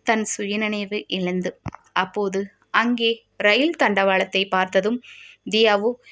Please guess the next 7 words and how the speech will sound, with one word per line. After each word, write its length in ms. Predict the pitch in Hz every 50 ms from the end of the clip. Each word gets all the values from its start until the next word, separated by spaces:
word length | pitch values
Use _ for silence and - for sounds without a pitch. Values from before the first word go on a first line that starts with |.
| - _
"இனிமேல் 460 | - 240 262 277 285 277 302 302 254
வாழ்ந்து 440 | 214 226 226 262 320 381 381 349 277
என்ன 380 | 220 214 214 240 302 370 427 415
செய்ய 300 | - - 240 220 233 240
போகிறோம்?" 480 | 233 233 214 214 208 202 208 214 208 -
என்று 340 | - - 220 220 202 - 208
எண்ணிக்கொண்டு 600 | 202 196 208 226 262 269 262 - 247 240 233 262